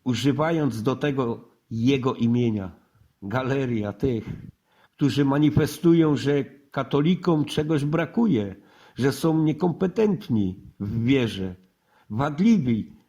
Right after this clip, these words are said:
i że źródłem ich wiary nie jest Chrystus, ale zabobon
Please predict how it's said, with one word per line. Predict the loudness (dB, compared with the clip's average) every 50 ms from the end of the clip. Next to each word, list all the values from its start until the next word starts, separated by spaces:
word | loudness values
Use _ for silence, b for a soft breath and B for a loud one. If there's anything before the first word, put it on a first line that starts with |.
| _ _ _ _ _ _ -2
i | -2 0
że | 2 2 0 0
źródłem | 0 2 4 4 6 4 4 4 2 2 2 0 -2
ich | -2 -2 -2 -2 -6 -10 -10 -6
wiary | 0 2 2 2 2 2 0 0 -2 -2 -2 -4 -6 -8 -4 -2
nie | 2 2 2 4
jest | 2 0 0 -2 -6
Chrystus, | -4 -2 0 0 0 0 -2 -2 -2 -2 -2 -2 -6 -6
ale | -4 -2 -2 -2 -2
zabobon | 0 -2 -2 0 0 0 0 2 2 2 2 2 0